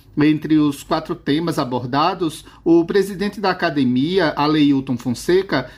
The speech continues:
vai discorrer sobre o livro O Dia que o Povo Ganhou, romance histórico de Joel Rufino,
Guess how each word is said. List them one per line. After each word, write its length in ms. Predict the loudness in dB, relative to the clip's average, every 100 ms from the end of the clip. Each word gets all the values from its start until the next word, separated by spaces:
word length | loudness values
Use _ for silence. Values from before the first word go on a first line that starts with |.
| -4
vai 140 | -2 0
discorrer 580 | -2 -2 0 2 0
sobre 320 | 0 -2 2 2
o 80 |
livro 540 | 4 4 2 2 0 0 -6 -8
O 140 | -4 -2
Dia 560 | -2 0 2 2 0
que 180 | -4 -4
o 80 | -4
Povo 420 | 0 2 2 2
Ganhou, 500 | -2 0 2 2 0 -4 -20 -4
romance 460 | 0 2 0 0
histórico 640 | -4 -2 0 2 0 0 0
de 100 | 0
Joel 320 | 2 0 0
Rufino, 600 | -2 -6 -4 -2 2 0